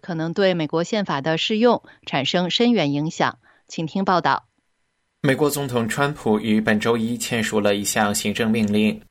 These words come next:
Speaker 2: 指示如果父母都不是美国公民或合法永久居民，则他们在美国出生的子女不再自动获得美国公民身份。然而，这项命令于周四被西雅图联邦法官约翰考格努尔下令暂停十四天，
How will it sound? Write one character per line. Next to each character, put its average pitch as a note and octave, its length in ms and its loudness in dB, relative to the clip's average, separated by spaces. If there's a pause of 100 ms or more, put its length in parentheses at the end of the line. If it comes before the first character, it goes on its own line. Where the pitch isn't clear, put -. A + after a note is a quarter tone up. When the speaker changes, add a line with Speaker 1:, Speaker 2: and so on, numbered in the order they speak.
(300)
Speaker 2:
指 C3+ 160 2
示 D3+ 360 0
如 E3+ 120 2
果 D3 160 2
父 G3 200 0
母 A2 340 -2
都 F3+ 160 2
不 B2 160 -4
是 A#2+ 240 -2
美 G#2 180 0
国 G2+ 200 2
公 C#3+ 240 0
民 G#2 320 -4
或 A2 240 2
合 G#2+ 200 -2
法 G2 200 -2
永 G#2+ 180 -6
久 F#2+ 160 -2
居 B2+ 220 -2
民， F#2+ 200 -2 (540)
则 D#3 140 0
他 D3+ 180 0
们 D3 180 -4
在 C3+ 240 2
美 A2 140 0
国 A2 160 0
出 C#3+ 160 -4
生 D3+ 160 -4
的 A2 140 -4
子 G#2+ 240 -4
女 A2+ 320 -4
不 A2+ 100 0
再 A2+ 180 2
自 A2+ 160 -4
动 A2 220 -2
获 A2+ 180 0
得 G#2+ 240 -2
美 G#2+ 220 -2
国 G2+ 180 -2
公 A2 220 -2
民 G2+ 160 -4
身 A2+ 240 -2
份。 A2 260 -2 (380)
然 B2 160 2
而， D3 260 -2 (220)
这 E3 100 2
项 E3 160 0
命 F#3 240 0
令 A2+ 280 0
于 A2+ 180 0
周 B2 180 2
四 B2 300 0
被 G#2+ 240 2
西 - 160 -2
雅 G2+ 160 2
图 G2+ 260 -2
联 G#2 160 0
邦 B2 200 0
法 F2+ 240 -2
官 G#2 320 0
约 C#3+ 160 0
翰 C#3+ 340 -2
考 - 220 -2
格 - 180 -2
努 C3+ 160 -4
尔 G#2 160 0
下 G#2+ 240 0
令 G#2 220 -2
暂 A2 200 -4
停 G2+ 240 -6
十 G2+ 160 -2
四 G#2 160 0
天， G#2+ 380 0